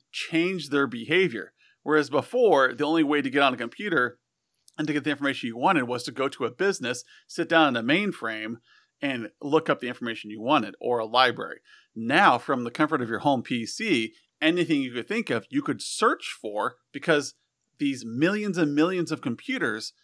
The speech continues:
had data on them that was readily available and people were publishing,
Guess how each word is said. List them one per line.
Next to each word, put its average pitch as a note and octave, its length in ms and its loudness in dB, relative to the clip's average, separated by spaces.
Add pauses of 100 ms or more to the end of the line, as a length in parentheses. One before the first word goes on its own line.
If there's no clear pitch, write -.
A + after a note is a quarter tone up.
(340)
had F3 360 0
data D3 340 4
on E3+ 280 4
them A2 160 0
that C3+ 140 0
was C3 180 -4
readily B2+ 420 -2
available A#2+ 640 0
and A2 120 -2
people C#3 240 -8
were C3+ 100 -2
publishing, C#3+ 520 -4